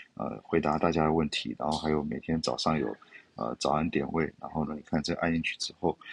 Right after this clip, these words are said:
你可以看到每天大盘的一个，啊，重要的，呃，支-，阻力跟支撑，然后做短线交易的参考哈。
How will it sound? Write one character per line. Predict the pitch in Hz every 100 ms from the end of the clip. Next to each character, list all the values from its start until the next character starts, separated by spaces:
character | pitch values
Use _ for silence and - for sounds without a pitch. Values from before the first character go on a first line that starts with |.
| - - -
你 |
可 | -
以 | 85
看 | -
到 | 80 76 -
每 | 65 -
天 | 85 80 78
大 | 87
盘 | 80 71 71
的 | 76 76
一 |
个， | 78 80 71 -
啊， | 71 58 -
重 | 85
要 | 80 76
的， | 67 69 _ - _
呃， | - 50 -
支-， | - - _ -
阻 | 71
力 | 73 87
跟 | 80 80 80
支 | -
撑， | 78 - 78 -
然 |
后 | 80 76 -
做 | 85 73 - - -
短 | - 67
线 | 69 85 73 -
交 | 82 80
易 | 76
的 | 76
参 | - 78
考 | - -
哈。 | - -